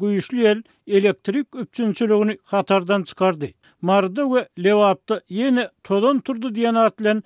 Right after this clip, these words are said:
çap eden habarlarymyz hem köp okarly. Türkmen häkimetleri ýurtda adamlaryň durmuşyny ol ýa-da beýlek görnüşde täsir ýetirýän tebii hadiseler, ýel tupan barada hem ilata zerur bolan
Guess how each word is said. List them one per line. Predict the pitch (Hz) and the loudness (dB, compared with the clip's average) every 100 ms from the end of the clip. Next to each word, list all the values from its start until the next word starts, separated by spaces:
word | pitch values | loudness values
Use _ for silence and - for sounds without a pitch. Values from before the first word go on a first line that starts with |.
| _ - | _ -8
çap | 247 262 | -6 -4
eden | 262 240 247 | -4 -2 -4
habarlarymyz | 208 226 220 214 214 208 208 - | -2 0 2 0 -2 -4 -4 -4
hem | 190 202 - | -4 -6 -6
köp | 202 - | -6 -2
okarly. | 185 - 185 170 123 _ _ - | -4 0 -2 -2 -10 _ _ -4
Türkmen | 202 185 269 269 | -4 -2 -2 0
häkimetleri | 233 262 240 240 214 - 220 220 214 | 0 -2 0 0 0 -2 -2 -2 -6
ýurtda | 196 214 202 170 - 214 202 _ - | -6 -2 0 -2 -4 -4 -4 _ -2
adamlaryň | 208 220 190 196 190 240 269 | 4 4 4 -2 -2 -4 -4
durmuşyny | 247 240 208 214 220 - _ - | -4 -4 -2 0 -2 -4 _ -4
ol | 254 | -2
ýa-da | 269 247 233 202 196 | 2 2 2 0 -6
beýlek | 170 196 202 202 196 - | 0 2 4 0 -6 -6
görnüşde | 277 240 208 - 233 - | -4 -2 -4 -2 -4 -4
täsir | - 202 190 190 277 | -4 0 2 0 -2
ýetirýän | 262 233 240 226 214 214 _ _ | -4 -4 -2 0 0 -2 _ _
tebii | - 220 214 214 | -2 0 0 0
hadiseler, | 185 208 196 190 190 151 120 _ _ _ | 0 0 0 -2 -4 -6 -8 _ _ _
ýel | 175 240 269 | -2 -2 -2
tupan | 233 - 240 233 | -8 -2 0 2
barada | 226 214 208 185 | 4 4 2 -2
hem | 196 208 196 _ | -2 -4 -6 _
ilata | - 196 196 190 185 214 - - | -6 0 2 2 0 -4 -6 0
zerur | 185 208 285 269 | 2 2 0 0
bolan | 254 240 | 2 2